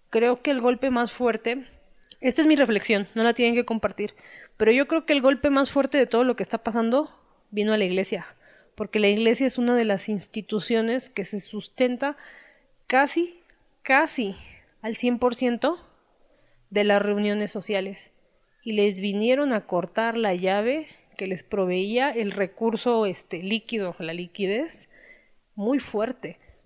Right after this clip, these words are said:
Pocos ministerios, pocas, este, congregaciones tienen algún ingreso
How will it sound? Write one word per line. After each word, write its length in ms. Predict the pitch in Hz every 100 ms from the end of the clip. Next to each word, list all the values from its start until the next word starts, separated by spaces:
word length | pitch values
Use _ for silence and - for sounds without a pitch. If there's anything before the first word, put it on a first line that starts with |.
| _ _ -
Pocos 400 | 311 311 330 262
ministerios, 1040 | 233 208 196 - 254 285 349 381 - - _ _ _ _ -
pocas, 500 | 262 262 285 277 247
este, 260 | 220 202
congregaciones 960 | - 196 214 202 196 196 262 269 311 311
tienen 320 | - 240 254
algún 360 | 226 208 220 247
ingreso 680 | 254 247 233 233 240 302